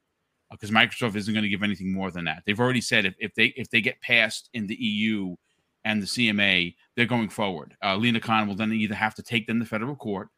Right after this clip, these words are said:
or will have to, uh, let the deal go through,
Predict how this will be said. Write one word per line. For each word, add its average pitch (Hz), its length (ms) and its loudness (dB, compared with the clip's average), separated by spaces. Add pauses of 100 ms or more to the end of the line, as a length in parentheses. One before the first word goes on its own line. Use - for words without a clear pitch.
(600)
or 113 260 0
will 110 160 -2
have 113 280 2
to, 107 320 -4
uh, 95 280 -2
let 104 160 -2
the 107 80 -12
deal 98 200 -4
go 87 140 -6
through, 85 280 -14